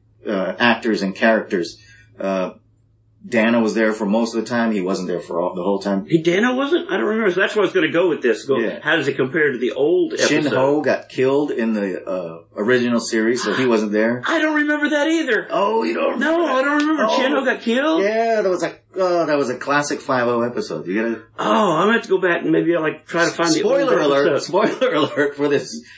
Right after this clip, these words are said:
Speaker 1: forty-year-old show.
Speaker 2: But that's the other thing I remember about the old Hawaii Five-O, which they're still in reruns, you can find 'em, is that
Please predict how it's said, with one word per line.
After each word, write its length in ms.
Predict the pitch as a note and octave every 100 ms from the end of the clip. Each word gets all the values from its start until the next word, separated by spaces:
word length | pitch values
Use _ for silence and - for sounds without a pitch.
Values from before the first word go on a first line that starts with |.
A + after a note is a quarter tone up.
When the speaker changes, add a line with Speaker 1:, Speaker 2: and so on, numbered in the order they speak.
| - _ -
Speaker 1:
forty-year-old 580 | F#3 G3 F#3 F3+ E3 -
show. 360 | E3 C#3 G#2 -
Speaker 2:
But 200 | G#3+ -
that's 240 | C#4+ D4+
the 100 | E4
other 100 | C#4
thing 120 | D4
I 80 | B3
remember 480 | G#3+ G#3 G#3+ G#3 G3+
about 380 | F3 F#3 F3+ F3
the 120 | D#3+ -
old 340 | F#3+ A3 B3
Hawaii 540 | F3+ D3+ D3 C#3+ C3+ B2
Five-O, 520 | C3+ B2 A2+ A#2 A#2+
which 160 | D#3 G#3+
they're 180 | G3 G#3+
still 240 | D4+ C4+
in 140 | F#3
reruns, 500 | D#3 F#3+ F#3+ A#2 A#2 B2+
you 60 |
can 120 | C3
find 260 | - C#3 C3
'em, 160 | A2 A#2+ - - _
is 280 | D#3 D#3 C#3
that 320 | D#3+ C3+ -